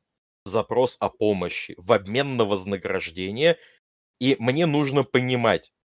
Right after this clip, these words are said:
точно момент, в который вы все согласились. Не обязательно говорить это вслух, но когда внутри у вас появилась уверенность, что вы согласны. Вот это произошло.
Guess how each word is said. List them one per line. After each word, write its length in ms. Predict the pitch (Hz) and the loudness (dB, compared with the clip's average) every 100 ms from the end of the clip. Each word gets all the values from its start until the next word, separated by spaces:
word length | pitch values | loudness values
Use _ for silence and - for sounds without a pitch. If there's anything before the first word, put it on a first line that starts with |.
| - | 6
точно 400 | 139 131 - 101 | 6 6 0 0
момент, 440 | 92 85 123 202 | 0 0 0 0
в 80 | - | -2
который 380 | 101 - 117 95 | -4 -2 -4 -4
вы 240 | 87 135 | -2 -4
все 280 | - - 117 | -4 -2 -2
согласились. 960 | - 113 101 101 - - 92 71 - _ _ | 0 0 2 2 0 -4 -10 -10 -16 _ _
Не 120 | 104 117 | -2 0
обязательно 600 | 110 117 120 165 165 156 | 0 2 2 2 0 2
говорить 440 | 131 131 135 135 | 2 2 2 0
это 200 | 117 120 | 0 0
вслух, 440 | 107 - 107 92 _ _ _ | 0 -4 -6 -8 _ _ _
но 120 | 117 | 2
когда 380 | 120 123 117 123 | 6 4 8 6
внутри 480 | 98 107 101 127 208 | 6 -2 -2 0 0
у 120 | 110 | 0
вас 220 | 101 110 | 2 2
появилась 580 | - 101 90 110 110 95 - | -2 -10 -8 -4 -4 -6 -8
уверенность, 540 | 90 120 165 160 131 | -2 2 4 2 -2
что 200 | - 98 | -2 -2
вы 200 | 101 131 | -2 -4
согласны. 720 | - - 101 107 101 87 - - _ _ | -4 -2 -2 2 2 0 -6 -20 _ _
Вот 120 | 110 | -2
это 220 | - 123 104 | 2 2 2
произошло. 720 | 101 98 95 92 - 170 220 | -2 -2 0 -2 2 2 2